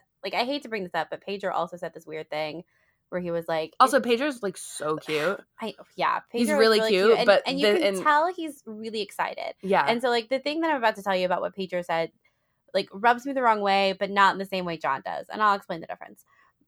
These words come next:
Speaker 1: So Pedro, at one point, he's, like, talking about how great it is. And to be honest, John and Dave talked for the bulk of this panel.
Speaker 2: Yeah.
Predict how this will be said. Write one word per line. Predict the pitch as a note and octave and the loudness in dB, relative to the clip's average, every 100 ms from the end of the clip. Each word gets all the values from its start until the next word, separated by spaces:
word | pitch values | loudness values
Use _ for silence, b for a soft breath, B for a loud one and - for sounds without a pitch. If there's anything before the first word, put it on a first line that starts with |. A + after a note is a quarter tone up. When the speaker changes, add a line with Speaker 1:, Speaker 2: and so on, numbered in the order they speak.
| - | -4
Speaker 1:
So | A3+ A3 - _ _ | 0 0 -4 _ _
Pedro, | C4+ C4+ C#4+ C#4 | -8 -4 0 2
at | A#3+ G3+ | 2 0
one | G3+ | -2
point, | G3+ G3 | -2 -4
he's, | F#3+ | -4
like, | F3 | -6
talking | F#3+ | -6
about | F3+ - | -6 -6
how | - | -8
great | - B3+ B3 | -6 -4 -4
it | A#3+ | -4
is. | A#3+ | 0
And | B3+ B3+ - | 0 0 -8
to | - | -6
be | D4+ - | -6 2
honest, | C4+ G#4+ C#4 F#3+ F#3+ - - - | 4 4 2 0 -2 -8 -20 -12
John | G3+ C4 C4+ | 2 4 4
and | B3 G#3 | 2 0
Dave | G3+ F#3 F#3 - | 2 2 -2 -2
talked | F#3 E3 E3 - - | 2 4 2 -8 -8
for | |
the | F#3 | -6
bulk | F3+ F#3 F3 F3 | 2 4 4 0
of | F3 | -4
this | D#3 - | -6 -6
panel. | D#3+ C#3+ F#2+ - | -8 -4 -4 -2
Speaker 2:
Yeah. | F3 C3 | -2 -2